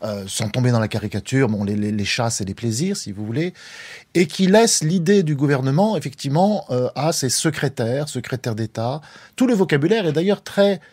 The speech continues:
euh, limitatif, euh, pour ce qui concerne la, la, la politique des affaires courantes. On dit secrétaire, on le dit aussi en anglais d'ailleurs, et aux États-Unis, par exemple. Donc on a un vocabulaire dépréciatif, mais en réalité, ça cache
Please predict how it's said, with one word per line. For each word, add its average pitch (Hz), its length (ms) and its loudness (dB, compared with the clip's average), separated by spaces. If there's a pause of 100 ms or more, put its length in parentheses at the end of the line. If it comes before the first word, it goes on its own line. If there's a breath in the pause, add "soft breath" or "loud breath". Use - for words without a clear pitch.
(320 soft breath)
euh, 135 180 2
limitatif, 185 920 2 (480 soft breath)
euh, 127 260 0
pour 123 220 -6
ce - 60 -6
qui 131 100 -2
concerne 135 480 2
la, 117 180 2
la, 120 200 -2
la 127 120 2
politique 127 360 -2
des 113 180 -2
affaires 120 260 -4
courantes. 117 400 -6
On 107 60 -4
dit 113 140 -4
secrétaire, 151 640 0 (180 loud breath)
on 117 80 -2
le 110 80 2
dit 113 140 0
aussi 110 220 -2
en 110 100 0
anglais 151 320 0
d'ailleurs, 101 280 -6
et 107 60 -4
aux 104 80 -4
États-Unis, 113 560 -2 (300 loud breath)
par 107 160 -4
exemple. 95 320 -6 (420 loud breath)
Donc 156 180 2
on 196 100 6
a 208 60 8
un 147 280 4
vocabulaire 180 560 4
dépréciatif, 147 720 0
mais 147 160 4
en 160 140 4
réalité, 170 580 2 (260 soft breath)
ça 147 220 0
cache - 480 0